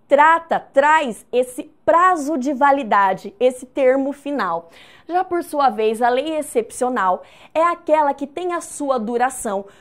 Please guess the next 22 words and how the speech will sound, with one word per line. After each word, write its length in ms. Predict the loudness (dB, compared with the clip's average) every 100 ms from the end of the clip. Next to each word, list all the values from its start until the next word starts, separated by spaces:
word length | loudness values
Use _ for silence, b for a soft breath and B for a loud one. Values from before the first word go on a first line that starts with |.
| B
condicionada 920 | -4 -4 -4 -6 -6 -4 -2 -2 -2 0
a 100 | 0
uma 220 | 0 -4
situação 1000 | -8 -4 -4 -4 -6 -6 -8 -6 -6 -6
de 260 | -8 -12 -8 -4
anormalidade. 1600 | -4 -4 -4 0 0 0 -2 -4 -4 -6 0 2 2 0 -6 -20 B B -6
Então, 300 | -4 -2 -4
enquanto 640 | -4 -2 0 0 -4 -6
durar 520 | -4 -2 2 4 4
essa 240 | 0 -6 -10
situação 720 | -10 -8 -6 -6 -6 -10 -8
de 300 | -10 -6 0
anormalidade, 1400 | 2 2 0 0 0 0 -2 -4 -6 2 4 4 0 -8 b b b
é, 240 | 0 2 0 _ -6
essa 360 | -4 -2 -2
lei 180 | -2 -2
estará 320 | -4 -6 -4
em 100 | -4
vigor. 440 | -6 -4 -2 -2 B B
Cessada 1040 | -16 -6 -4 -4 -4 0 2 0 0 -2 -2 -8 -4
essa 300 | -2 -2 -4
situação, 680 | -10 -10 -4 -6 -4 -4 -4